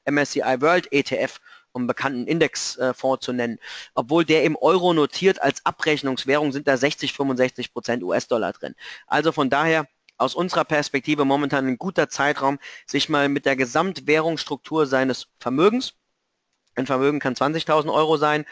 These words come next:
ein Vermögen kann zwanzig Millionen sein, sich mal mit dieser Struktur zu beschäftigen und zu schauen, wie viel Fremdwährungsthematik habe ich im Portfolio,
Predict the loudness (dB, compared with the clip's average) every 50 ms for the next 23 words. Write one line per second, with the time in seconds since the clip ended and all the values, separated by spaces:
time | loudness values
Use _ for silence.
0 | -20 -20 -20 _ -10 -4 -2 0 2 2 0 0 0 -2 -4 -2 0 -2 -2 -2
1 | -2 -4 -2 -2 0 0 0 0 0 0 0 0 0 0 -2 -6 -12 -14 -14 -16
2 | _ -4 -2 0 2 0 0 0 0 2 2 2 0 0 -2 -4 -4 -4 -2 -2
3 | -2 -2 0 -2 -4 -4 -2 0 2 0 0 0 0 -2 0 0 0 -2 -2 -4
4 | -8 -6 0 2 2 2 2 0 -4 -12 -20 _ _ _ -6 0 0 0 0 2
5 | 2 2 2 2 0 -2 -4 2 2 2 2 0 -2 0 2 2 2 2 0 -2
6 | -2 -4 -8 -12 _ _ _ _ _ _ _ 0 0 2 4 2 2 2 -2 -4
7 | -4 -2 -4 -4 _ -6 -6 -6 -6 -8 -4 -6 -6 -6 -4 -2 2 2 4 6
8 | 6 4 4